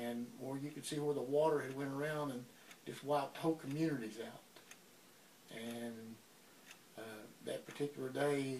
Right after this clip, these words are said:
just as I got home, we got home and we didn't think about, we didn't have no power,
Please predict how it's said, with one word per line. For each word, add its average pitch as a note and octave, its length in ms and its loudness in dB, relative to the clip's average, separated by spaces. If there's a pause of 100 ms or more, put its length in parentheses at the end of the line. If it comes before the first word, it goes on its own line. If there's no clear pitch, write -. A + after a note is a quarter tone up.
just C3 260 -4 (960)
as A#2 140 -6
I C3 60 -6
got D3 260 8
home, D#3+ 480 6 (280)
we C3 100 -2
got D3 180 8
home D#3 320 4
and C3 220 -2
we C#3+ 120 0
didn't D3 300 -6
think F#3 180 0
about, - 440 0 (580)
we C3 120 -2
didn't D#3 180 6
have D#3 200 6
no D#3 120 6
power, D#3 560 6